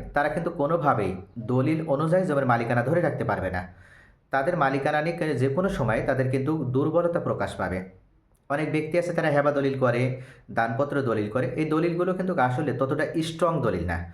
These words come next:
তবে কার্যক্ষেত্রে বা জায়গা বিশেষ আবার এগুলোর স্ট্রংনেস আছে। সে মধ্যে সেটা কীরকম? আপনার রক্ত সম্পর্কীয় যে চোদ্দোটা শ্রেণী আছে,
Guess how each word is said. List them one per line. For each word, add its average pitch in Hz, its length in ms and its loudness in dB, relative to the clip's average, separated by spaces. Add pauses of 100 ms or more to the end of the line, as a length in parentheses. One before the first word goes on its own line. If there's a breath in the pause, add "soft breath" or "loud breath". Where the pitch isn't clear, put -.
(320 loud breath)
তবে 190 140 0
কার্যক্ষেত্রে 185 760 2
বা 156 200 2
জায়গা 139 380 2
বিশেষ 165 280 -2
আবার 143 160 2
এগুলোর 135 320 0 (140)
স্ট্রংনেস 120 480 0
আছে। 92 320 -4 (680)
সে 165 100 -4
মধ্যে 160 300 -2
সেটা 165 200 -2
কীরকম? 156 380 0 (500 loud breath)
আপনার 127 280 0
রক্ত 131 260 2
সম্পর্কীয় 156 640 0
যে 147 100 0
চোদ্দোটা 135 420 0
শ্রেণী 139 400 2
আছে, 104 240 0